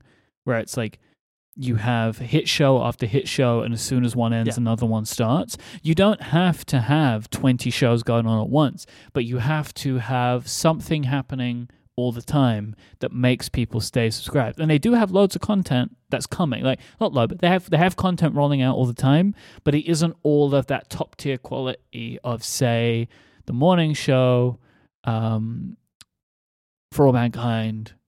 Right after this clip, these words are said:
Speaker 1: Ted Lasso.
Speaker 2: Right.
Speaker 1: I would say Mythic Quest in that one, but maybe it's not as popular.
Speaker 2: So a studio exec said, "The arrow's going up," and says, "I was dubious, but they're one massive hit away from becoming real," which I think,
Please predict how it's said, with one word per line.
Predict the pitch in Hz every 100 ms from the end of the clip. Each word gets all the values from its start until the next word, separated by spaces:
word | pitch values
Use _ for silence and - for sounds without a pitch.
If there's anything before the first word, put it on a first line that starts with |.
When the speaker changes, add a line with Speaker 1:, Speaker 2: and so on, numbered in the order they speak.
| -
Speaker 1:
Ted | - 117
Lasso. | 113 104 - 110 107
Speaker 2:
Right. | 107 - -
Speaker 1:
I |
would | 220
say | - 147
Mythic | 131 131
Quest | - 117 -
in | 117
that | 107 123
one, | 110 107
but | 101 127
maybe | 113 110
it's | -
not | -
as | -
popular. | - - - 117 _ _ _ _ _ _
Speaker 2:
So | - 160
a |
studio | - 220 247 196
exec | 143 123 143 -
said, | - 139 127
"The | 120 -
arrow's | 143 170
going | 147 165 143
up," | 135 127 - _ _ -
and | 139 131
says, | 147 131 127 - _ -
"I | 160
was | 175
dubious, | 147 185 165 156 135 - - _ _ _ -
but | 151
they're | 156 151
one | 139 143 165 175 160
massive | 147 151 151
hit | - 160 156
away | - 127 131 139
from | - 127
becoming | 123 - 139 139
real," | 123 123 123 117 92 - _ _ -
which | 151
I | 156
think, | 214 208 -